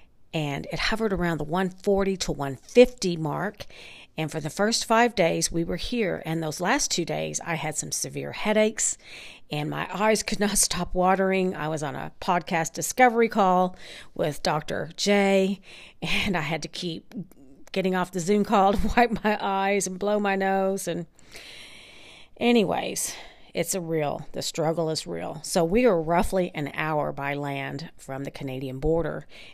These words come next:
and those winds were dragging those tiny particulates to the U P and to me. So, like we mentioned on the podcast, if you have an iPhone,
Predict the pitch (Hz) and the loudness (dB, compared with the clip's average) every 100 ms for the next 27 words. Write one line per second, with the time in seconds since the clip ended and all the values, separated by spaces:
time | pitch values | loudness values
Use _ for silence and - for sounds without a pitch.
0 | - 143 135 175 208 233 294 240 165 180 | -8 -6 -2 -2 0 2 2 2 0 -2
1 | - - - - 151 143 143 143 135 151 | -6 -10 -12 -6 -4 -2 -4 -4 -10 -8
2 | - - 160 185 247 - 254 254 320 - | -6 -4 -2 -2 2 4 4 0 -4 -2
3 | 185 165 170 - - - - - - - | 0 2 0 -4 -8 -12 -20 -20 -20 -20
4 | - - - 165 170 165 208 233 277 262 | -20 -12 -6 -4 -4 -4 -4 4 4 6
5 | 185 190 208 - 160 180 185 - 247 277 | -2 -2 -8 -8 -4 -2 -2 -2 0 0
6 | 277 165 175 180 - - - - - - | 0 0 -4 -8 -16 -20 -20 -20 -20 -20
7 | - - - - 165 - 160 156 - - | -20 -18 -10 -4 -2 -4 -8 -12 -14 -10
8 | 139 165 160 196 208 226 226 - 196 208 | -6 -4 -2 0 0 0 0 0 -2 0
9 | - 147 - 143 147 147 - 190 190 247 | -2 -2 -6 -6 -6 -8 -6 -2 0 0
10 | 294 208 - 190 220 - 143 147 156 | 0 -2 -2 -2 -2 -4 -8 -8 -10